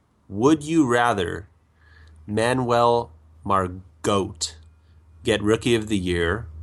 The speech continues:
or would you rather the Padres throw their first no-hitter this year? Which one would you rather have? Margot getting Rookie of the Year, or the Padres throwing their first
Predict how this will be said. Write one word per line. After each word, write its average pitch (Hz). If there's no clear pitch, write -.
or 139
would 110
you 127
rather 107
the 98
Padres 101
throw 107
their 95
first 107
no-hitter 95
this 101
year? 80
Which 107
one 104
would 92
you 90
rather 87
have? 85
Margot 92
getting 95
Rookie 95
of 92
the 95
Year, 127
or 104
the 90
Padres 90
throwing 87
their 85
first 95